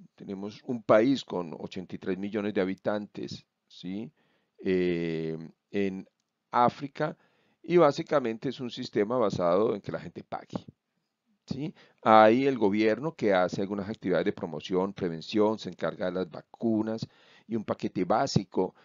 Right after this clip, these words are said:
De ahí en adelante, quien necesite al-, un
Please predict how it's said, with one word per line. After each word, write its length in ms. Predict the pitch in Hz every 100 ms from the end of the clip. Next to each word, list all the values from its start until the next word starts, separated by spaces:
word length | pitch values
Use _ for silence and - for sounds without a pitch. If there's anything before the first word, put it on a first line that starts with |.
| _ -
De 160 | 104
ahí 160 | 92 101
en 80 | 123
adelante, 640 | 113 90 90 98 139 143
quien 260 | - 95 90
necesite 720 | 90 98 - 107 - 113 110
al-, 240 | 104 101 - 117
un 720 | 101 98 101 104 - 120 -